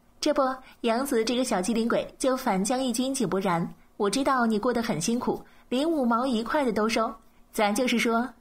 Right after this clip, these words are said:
别的C P合体直播都是甜甜的画风，怎么到了杨紫井柏然这儿就成了大型灾民见面会呢？难不成杨紫又跟男明星处成兄弟啦？”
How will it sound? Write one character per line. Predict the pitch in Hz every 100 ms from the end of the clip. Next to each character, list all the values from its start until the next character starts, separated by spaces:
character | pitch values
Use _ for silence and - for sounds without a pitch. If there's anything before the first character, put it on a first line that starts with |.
| -
别 | 196 208
的 | 277 240
C | 240 254
P | 269
合 | 269 190
体 | 226
直 | 165 165
播 | 208 214
都 | 220
是 | 233 196
甜 | - 156
甜 | 240 180
的 | 190
画 | 208
风， | 180 220 226 - - -
怎 | - 247
么 | 269
到 | 320
了 | 302
杨 | 240 240
紫 | 294
井 | 285 202 147
柏 | 165
然 | 240 196
这 | 285
儿 | 254 202 - _
就 | 240 208
成 | 208
了 | 165
大 | 190 208
型 | 208 165
灾 | 185 233
民 | 214 160
见 | 220 254
面 | 254
会 | 262 339
呢？ | 254 220 226 - - - -
难 | 208 202
不 |
成 | 262 208 220 - - _
杨 | 233 247
紫 | 330 277
又 | 262
跟 | 262 285 277
男 | 214
明 | 240 226
星 | 247 269 311
处 | - 165
成 | 175
兄 | 185 269 330
弟 | 330
啦？” | 262 233